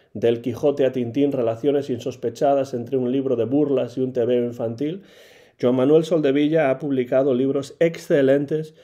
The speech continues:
tanto en español como en catalán. Por ejemplo, el abecedari de Tintín, el abecedario de Tintín, eh, Univers Hergé...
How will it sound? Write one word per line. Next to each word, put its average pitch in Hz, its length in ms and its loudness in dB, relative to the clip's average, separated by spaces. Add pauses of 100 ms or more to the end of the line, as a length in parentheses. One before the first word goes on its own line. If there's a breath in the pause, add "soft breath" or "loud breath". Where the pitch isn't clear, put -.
(220 soft breath)
tanto 139 420 2
en 120 100 0
español 120 540 -2
como 117 240 -2
en 113 60 -4
catalán. 104 560 -6
Por 101 120 -6
ejemplo, 123 300 -4
el 110 80 2
abecedari 110 580 0
de 107 100 -2
Tintín, 117 560 -4
el 104 100 -4
abecedario 104 560 -4
de 101 80 -6
Tintín, 120 720 -6
eh, 104 1000 -10
Univers 120 580 0
Hergé... 135 480 0